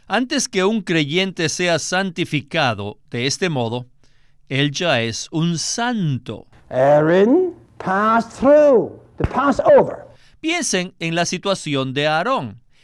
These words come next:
Speaker 1: Él ya había tenido la experiencia de la Pascua.
Speaker 2: He was saved.
Speaker 1: Él ya había sido salvado del juicio de Dios y había sido liberado de la tiranía del faraón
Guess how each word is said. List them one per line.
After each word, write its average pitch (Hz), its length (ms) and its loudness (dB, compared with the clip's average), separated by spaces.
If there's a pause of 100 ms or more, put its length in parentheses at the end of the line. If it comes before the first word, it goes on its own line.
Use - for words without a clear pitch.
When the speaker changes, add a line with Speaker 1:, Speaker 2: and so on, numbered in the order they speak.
Speaker 1:
Él 349 160 -4
ya 330 140 0
había 285 240 0
tenido 277 340 -2
la 247 80 2
experiencia 233 720 -2
de 240 80 0
la 226 120 0
Pascua. 247 640 -8
Speaker 2:
He 190 120 2
was 160 540 -2 (160)
saved. 392 560 -12
Speaker 1:
Él 214 240 2
ya 226 180 2
había 233 280 0
sido 240 320 0
salvado 220 500 0
del 220 160 0
juicio 220 500 -6
de 247 120 -2
Dios 202 500 -4 (180)
y 226 140 -4
había 240 280 2
sido 254 300 0
liberado 226 800 0
de 160 200 -6
la 156 160 0
tiranía 170 580 -2
del 196 180 -2
faraón 180 760 -4